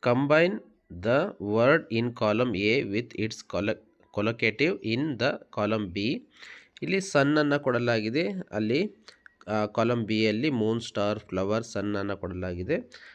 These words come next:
ಇಲ್ಲಿ ಸನ್ಗೆ ಸರಿಯಾದಂಥ ಉತ್ತರ ಫ್ಲವರ್ ಅಂತಕ್ಕಂಥದ್ದು, ಅಲ್ಲಿ ಸನ್‌ಫ್ಲವರ್ ಆಗುತ್ತೆ.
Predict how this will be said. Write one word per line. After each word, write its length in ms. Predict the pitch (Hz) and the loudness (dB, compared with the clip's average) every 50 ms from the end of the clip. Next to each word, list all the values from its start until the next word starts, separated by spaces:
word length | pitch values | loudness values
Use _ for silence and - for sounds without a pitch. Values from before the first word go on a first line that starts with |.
| _ _ _ - | _ _ _ -6
ಇಲ್ಲಿ 200 | 131 147 160 156 | -4 -4 -4 -4
ಸನ್ಗೆ 800 | - - 131 123 139 156 151 143 139 143 175 190 190 - _ _ _ | 0 0 2 2 2 0 2 2 2 2 2 -2 -6 -12 _ _ _
ಸರಿಯಾದಂಥ 640 | - - 113 101 107 107 110 104 107 104 104 - 95 | -6 -4 -2 0 0 0 0 0 0 -2 -4 -4 -6
ಉತ್ತರ 500 | 95 95 95 - - 160 160 131 117 123 139 - _ _ | -6 -6 -6 -4 -2 -2 0 0 -2 -4 -6 -12 _ _
ಫ್ಲವರ್ 440 | - 113 104 107 110 113 113 104 | -6 -2 0 0 0 0 0 0
ಅಂತಕ್ಕಂಥದ್ದು, 1040 | 98 92 95 92 92 90 87 - 92 90 87 90 85 90 135 165 226 220 - _ _ _ _ | -2 -4 -4 -6 -6 -8 -6 -6 -8 -6 -6 -10 -6 -4 -2 -2 -2 -4 -8 _ _ _ _
ಅಲ್ಲಿ 220 | - 107 127 139 120 | -6 -2 -2 -2 -2
ಸನ್‌ಫ್ಲವರ್ 800 | - - 120 113 120 139 131 - - 101 92 98 110 139 175 254 - _ _ _ _ _ - | -2 -2 -2 -2 -2 -2 -6 -6 -6 -4 -2 -2 -2 -2 -2 -4 -10 _ _ _ _ _ -8
ಆಗುತ್ತೆ. 500 | 92 90 85 87 87 87 90 - - | -6 -6 -6 -6 -6 -6 -8 -10 -10